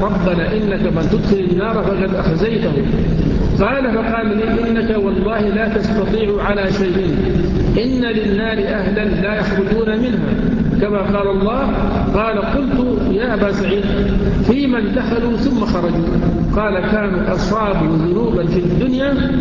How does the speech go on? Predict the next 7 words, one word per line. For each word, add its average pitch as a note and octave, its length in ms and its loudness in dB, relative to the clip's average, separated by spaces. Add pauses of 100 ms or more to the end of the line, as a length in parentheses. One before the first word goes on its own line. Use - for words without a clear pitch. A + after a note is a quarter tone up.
(200)
فأخذهم G#3 640 0
الله G3 360 0
بها، B3 320 0
فأدخلهم G3 600 0 (100)
بها G3 340 0 (380)
ثم G3+ 220 2
أخرجهم G3 600 0